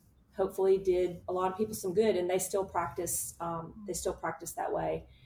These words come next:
now. And so, um, but here on Maui, I, uh,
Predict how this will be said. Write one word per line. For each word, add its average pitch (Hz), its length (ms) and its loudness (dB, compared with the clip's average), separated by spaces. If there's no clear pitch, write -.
now. 170 500 2
And 190 200 2
so, 165 640 2
um, - 500 -6
but 196 120 0
here 202 160 6
on 185 180 4
Maui, 247 520 2
I, 170 760 0
uh, 160 280 0